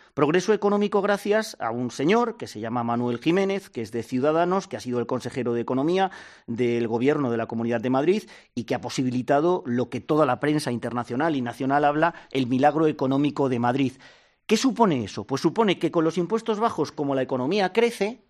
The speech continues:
se crea empleo, se crea riqueza, se recauda más. Somos la comunidad autónoma con la presión fiscal más baja y, sin embargo, la comunidad autónoma que tiene una mayor recaudación por, eh, habitante, la comunidad autónoma que ha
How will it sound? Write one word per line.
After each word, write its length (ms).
se 260
crea 360
empleo, 580
se 240
crea 340
riqueza, 580
se 180
recauda 560
más. 440
Somos 420
la 140
comunidad 460
autónoma 420
con 160
la 100
presión 360
fiscal 400
más 240
baja 500
y, 100
sin 200
embargo, 460
la 180
comunidad 540
autónoma 500
que 140
tiene 180
una 140
mayor 260
recaudación 680
por, 340
eh, 320
habitante, 640
la 160
comunidad 420
autónoma 520
que 180
ha 160